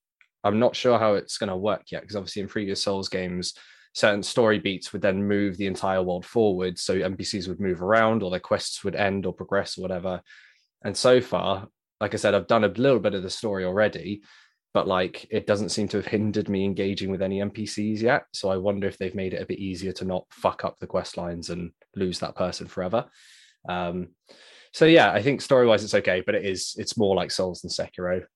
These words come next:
Um, the world is gorgeous. Um, once you do get your horse and you get to actually roam around and explore, like, it's really cool. There are some really diverse areas, and there was a, a proper Nope moment where, like,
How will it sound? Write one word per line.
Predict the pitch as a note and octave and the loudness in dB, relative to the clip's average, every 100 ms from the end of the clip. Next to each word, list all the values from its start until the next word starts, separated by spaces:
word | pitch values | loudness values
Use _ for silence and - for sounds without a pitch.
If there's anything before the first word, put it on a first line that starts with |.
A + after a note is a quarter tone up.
| _ - | _ -4
Um, | F#2 F#2 F#2 F#2 F#2 F#2 _ _ _ _ - | -2 0 -2 -2 -4 -8 _ _ _ _ 0
the | G#2+ | 6
world | A#2+ A#2+ | 8 6
is | G#2+ - _ | 2 -4 _
gorgeous. | A2+ A2 G#2+ A2+ - - - | 4 4 4 2 2 -8 -8
Um, | F#2+ F#2+ F#2+ F2+ | -2 0 0 -4
once | G#2 G2+ E2 G#2 | -6 -8 -6 -6
you | |
do | G#2+ G#2 | -4 -2
get | G#2 | 0
your | G#2 F#2+ | 0 0
horse | G#2 G2 - | 0 -2 -6
and | G2 | -4
you | |
get | F#2+ - | -4 -2
to | E2+ | -2
actually | F2+ - | -2 -4
roam | F#2 F#2+ | 0 0
around | F#2+ F#2+ F#2 F#2 | 2 0 0 -2
and | |
explore, | F2 - - F2+ F2 | -6 -6 -4 -2 -2
like, | F2 E2+ - _ | -4 -8 -12 _
it's | G2+ - F#2 | -6 -4 -6
really | F2+ E2+ | -6 -6
cool. | - F2 F2 - | -6 -8 -8 -6
There | G2 | -6
are | |
some | E2+ G2 | -4 -4
really | F#2 F2+ | -4 -2
diverse | F#2 F2+ F2 - | -2 -2 -4 -4
areas, | F#2 F2+ F#2 F2 | -4 -2 -2 -2
and | G2 | -4
there | F2+ | -2
was | F2+ F2+ | -2 0
a, | F2+ E2+ - - _ | -2 -2 -14 -20 _
a | - | 0
proper | A2+ A#2+ | 4 6
Nope | G#2 A2 A2 - | 6 6 4 2
moment | A2 A2+ A#2+ C3 | 4 4 2 2
where, | G2 F#2 | 0 0
like, | F2+ F2+ | 0 -4